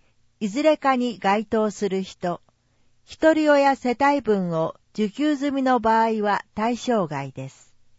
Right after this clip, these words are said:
一、令和四年度子育て世帯生活支援特別給付金、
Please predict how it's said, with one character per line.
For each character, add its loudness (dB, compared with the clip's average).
一、 -6
令 6
和 8
四 4
年 2
度 0
子 -6
育 4
て 2
世 0
帯 -2
生 2
活 0
支 -6
援 0
特 -2
別 2
給 -2
付 -4
金、 -4